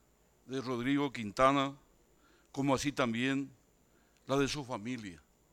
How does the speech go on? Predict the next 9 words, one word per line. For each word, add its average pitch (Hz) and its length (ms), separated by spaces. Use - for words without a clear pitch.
Porque 127 200
yo 165 140
también 135 340
tengo 135 200
un 127 200
hijo, 127 360
y 127 160
único 165 420
hijo, 120 340